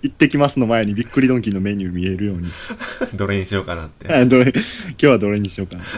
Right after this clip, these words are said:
Speaker 1: 次、アンティーク感あるやん。あの、
Speaker 2: うん。
Speaker 1: ビート板みたいなやつ。
Speaker 2: うん。あるけど、それはないわ。
Speaker 1: うん。
Speaker 2: あれ、ほんまやめてほしい。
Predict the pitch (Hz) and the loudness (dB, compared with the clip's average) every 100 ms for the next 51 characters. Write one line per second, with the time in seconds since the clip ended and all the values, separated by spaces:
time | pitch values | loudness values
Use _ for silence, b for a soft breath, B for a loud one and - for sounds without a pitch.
0 | - - - - - - - B B B | -14 -18 -20 -18 -18 -18 -20 B B B
1 | - 165 226 - 240 - 135 120 107 104 | -2 2 2 6 6 6 2 4 2 0
2 | 82 101 104 104 104 - - - - - | 0 0 2 2 0 -4 -20 -20 -20 -14
3 | - 101 104 98 95 87 82 85 76 95 | -4 0 4 4 2 -2 -2 -2 -2 -4
4 | 117 - - 82 92 90 87 101 98 95 | -4 -14 -18 -16 -16 -16 -14 -8 -6 -4
5 | 80 76 80 - - - - 87 82 80 | -6 -10 -12 -18 -20 -20 -14 -12 -12 -14
6 | 82 82 - - - - - - - _ | -16 -18 -18 -20 -20 -20 -20 -20 -20 _
7 | _ - b b b b - 113 107 110 | _ -20 b b b b -18 -12 -10 -10
8 | 117 117 104 98 85 82 - - | -10 -8 -8 -8 -10 -12 -16 -18